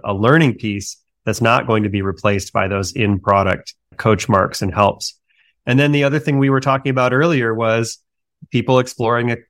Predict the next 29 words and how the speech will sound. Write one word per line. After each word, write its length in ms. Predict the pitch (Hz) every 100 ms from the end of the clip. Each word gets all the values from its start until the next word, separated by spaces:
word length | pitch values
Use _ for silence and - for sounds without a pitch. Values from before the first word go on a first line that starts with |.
| _
a 40 |
product 360 | - - 113 117
before 340 | 123 - 117
they 120 | 117 117
use 260 | 127 151
it. 180 | 98 - _ _ _ _
How 200 | 117 139
are 100 | 156
they 200 | 139 175
gonna 240 | 170 135
find 300 | - 120 110
out, 320 | 107 98 - - -
you 140 | 131
know, 140 | 120
how 160 | 113 127
the 80 | 120
product 340 | - 120 113
actually 320 | 117 113 -
works 480 | 104 113 151 135 - -
if 240 | 110 107 - _
the 140 | 127 123
only 400 | 127 123 135 127
way 380 | 117 117 117 113
to 180 | - 101
find 260 | - 113
that 140 | 110 107
out 260 | 113 110
is 160 | 101 98
to 300 | - 104 113